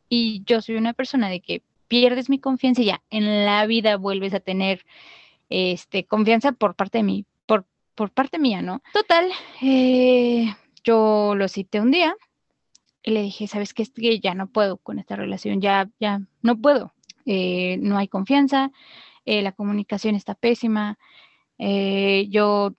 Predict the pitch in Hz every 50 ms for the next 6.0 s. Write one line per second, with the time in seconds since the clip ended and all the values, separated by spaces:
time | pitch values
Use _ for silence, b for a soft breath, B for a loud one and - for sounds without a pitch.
0 | _ _ _ 190 208 208 214 220 233 233 233 226 - _ _ - 208 202 202 202
1 | 196 190 185 _ - 196 190 202 196 196 196 196 190 _ - 196 190 - 190 190
2 | 190 185 185 185 190 202 214 - - 220 208 202 - 208 202 190 196 _ - 208
3 | 208 196 214 208 190 196 196 208 214 220 208 - 208 202 202 202 196 190 180 185
4 | 185 - _ - 233 254 262 254 240 220 - - 202 - - 202 202 - 214 208
5 | 202 196 196 - - 190 180 _ - 208 208 233 262 269 269 294 320 311 _